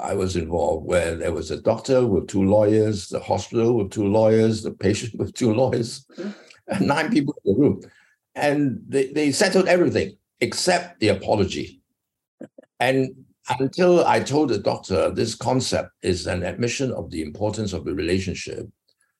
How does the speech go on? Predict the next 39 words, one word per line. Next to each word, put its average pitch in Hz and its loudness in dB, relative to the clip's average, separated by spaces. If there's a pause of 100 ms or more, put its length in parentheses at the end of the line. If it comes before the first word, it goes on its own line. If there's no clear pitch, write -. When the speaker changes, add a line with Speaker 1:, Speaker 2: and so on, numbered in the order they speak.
(380)
Speaker 1:
And 117 0 (320)
to, 123 -4
the 127 4
way 147 4
to 98 0
say 107 0
it 95 -2
is, 82 -4
"I'm 82 -6
sorry - 0
that 85 -4
you 80 -4
have 78 -2 (160)
gone 90 0
through 90 -2
this 82 -6
experience," 80 -2
or, - -8
"No, 101 0
that 98 0
I'm 95 2
sorry 110 4
you 98 4
part." 80 -12 (540)
Um, 117 0
finally 143 4
agreed 92 0
to - -4
say 82 -4
that, - -8
and 101 -2
the 101 -6
case 120 -4
solved - -8
and 87 -14
never 101 0
went 95 2
to 92 -6
court. - -10